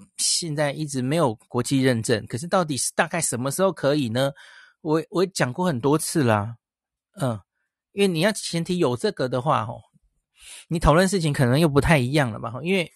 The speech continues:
因为你知道它什么时候大概有机会可以解决，那就已经讲到不想解，我，我觉得我的读者很熟吧，可是因为我明天想在脸书再写一次，所以我现在就再写，讲一次吼。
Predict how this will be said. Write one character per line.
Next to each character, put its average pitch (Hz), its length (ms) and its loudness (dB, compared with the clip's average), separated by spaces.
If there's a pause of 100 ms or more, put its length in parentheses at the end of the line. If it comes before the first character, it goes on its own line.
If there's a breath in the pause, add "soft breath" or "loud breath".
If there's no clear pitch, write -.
因 254 100 0
为 226 60 2
你 147 100 0
知 196 240 -2
道 196 160 4
它 180 140 0
什 131 140 -6
么 123 80 -4
时 165 80 -6
候 160 60 -2
大 156 200 0
概 147 140 -4
有 110 160 -6
机 156 200 -6
会 156 160 -2
可 117 160 -8
以 101 120 -6
解 - 240 -18
决， 120 180 -18 (1700)
那 156 80 -8
就 147 160 -6 (300)
已 139 100 -12
经 151 160 -6
讲 127 180 -2
到 139 100 2
不 135 160 -2
想 120 220 -2
解， - 260 -12 (100)
我， 147 280 -4
我 139 160 0
觉 151 100 2
得 175 120 2
我 151 100 2
的 139 100 4
读 151 160 2
者 156 140 4
很 123 140 2
熟 107 260 0
吧， 117 260 0
可 113 120 -6
是 143 280 -2 (960 soft breath)
因 160 60 -6
为 156 60 -2
我 139 80 0
明 127 160 -2
天 147 180 -4
想 120 160 -4
在 139 120 -2
脸 120 120 -4
书 127 160 -4
再 127 140 -2
写 110 200 -8
一 107 40 -14
次， 120 220 -8
所 113 160 -6
以 - 20 -2
我 110 80 -4
现 139 140 -2
在 127 40 -2
就 131 120 -4
再 135 120 -2
写， 107 280 -6 (120)
讲 113 220 0
一 120 60 -2
次 143 240 -2
吼。 131 200 -2